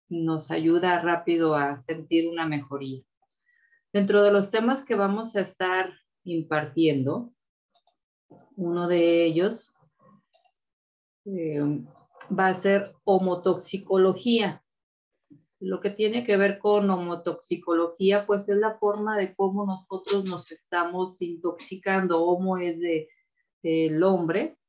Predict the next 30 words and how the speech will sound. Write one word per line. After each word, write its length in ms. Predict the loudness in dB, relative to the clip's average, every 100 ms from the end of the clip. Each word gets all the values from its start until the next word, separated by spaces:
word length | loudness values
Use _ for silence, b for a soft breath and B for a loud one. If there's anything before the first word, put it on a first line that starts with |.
| -18
y, 500 | -10 -2 -2 0 0
eh, 280 | 0 0 0
logía, 640 | 2 0 0 0 2 2
estudio, 600 | -2 -4 0 2 2 -2 -6
estudio 560 | -8 -6 -2 0 0
de 120 | -2
las 380 | -4 -4 -8 -6
toxinas 640 | -4 -4 -4 0 2 0 -2
que 120 | -4
nosotros 580 | -6 -4 -6 -4 -6 -4
mismos 420 | -2 -2 -4 -6
generamos. 840 | -8 -8 -4 0 0 0 -6 -10 _ _ b b b b b
La 140 | 2 4
mayor 400 | 6 6 4 0
parte 340 | -4 -2 -2
de 120 | -2
estas 340 | -2 -4 -8 -4
toxinas 640 | -4 -4 -6 -4 -2 0
las 200 | -2 -6
estamos 480 | -12 -8 -8 -8 -10
generando 640 | -10 -6 -4 -2 -2 -2
por 280 | -2 -4 -6
nuestras 540 | -8 -8 -10 -10 -8
mismas 420 | -4 0 0 -2 -6
emociones, 760 | -10 -12 -4 2 4 4 0
los 240 | -6 -8 -10
corajes, 800 | -8 -2 0 0 -2 -6 -12 -14
tristezas, 1000 | -14 -14 -8 0 2 0 -2 -8 -10 -10 -8
sustos, 640 | -4 -2 -4 _ -14 -14 -14
preocupaciones. 1200 | -12 -12 -14 -10 -12 -2 2 2 2 -2 -8